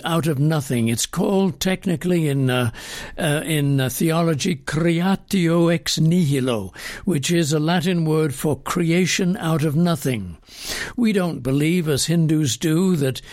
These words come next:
um, uh, God is in everything. He's in the table that you eat your food from.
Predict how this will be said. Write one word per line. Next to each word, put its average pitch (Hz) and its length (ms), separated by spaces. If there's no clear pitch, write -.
um, 151 380
uh, 143 260
God 156 420
is 151 200
in 165 140
everything. 165 580
He's 135 200
in 147 140
the 139 100
table 165 500
that 147 180
you 156 120
eat 160 200
your 151 140
food 180 400
from. 170 400